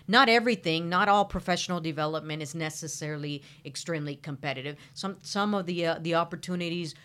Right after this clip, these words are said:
you just have to meet the requirement in order to attend.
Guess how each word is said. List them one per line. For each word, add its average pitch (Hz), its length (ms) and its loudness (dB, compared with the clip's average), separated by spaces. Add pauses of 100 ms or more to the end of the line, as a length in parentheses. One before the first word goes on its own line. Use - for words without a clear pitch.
(120)
you 165 80 -8
just 165 200 -8
have 165 200 -2
to 175 80 -6
meet 175 280 -6
the 170 80 -2
requirement 156 760 -2
in 147 80 -8
order 156 240 -6
to 151 300 -8
attend. 170 500 -4